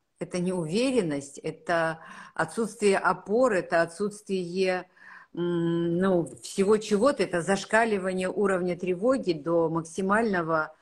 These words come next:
до того, что подключается все тело. А, аритмия начинается, потливость, а, м,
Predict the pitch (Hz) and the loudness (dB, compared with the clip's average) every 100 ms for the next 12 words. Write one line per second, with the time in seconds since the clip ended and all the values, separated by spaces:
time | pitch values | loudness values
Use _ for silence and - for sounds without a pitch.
0 | - - _ 175 175 170 180 202 196 185 | -20 -20 _ -2 -2 2 2 2 -2 -4
1 | 175 175 165 196 180 180 165 - 175 170 | -6 -6 -2 2 2 2 -6 -6 -8 -6
2 | - 170 143 143 131 143 143 139 139 160 | 0 2 2 0 -2 -2 0 0 -2 -4
3 | 156 196 226 208 196 196 180 170 160 160 | -4 -2 0 -2 -4 -4 -2 0 -2 -4
4 | 156 - 147 - 202 220 185 170 - _ | -10 -6 -6 -4 -2 2 2 0 -6 _
5 | - - - - 160 156 156 151 151 147 | -20 -20 -14 0 4 4 4 2 2 2
6 | 143 143 139 139 139 139 131 | 0 0 -2 -4 -4 -6 -6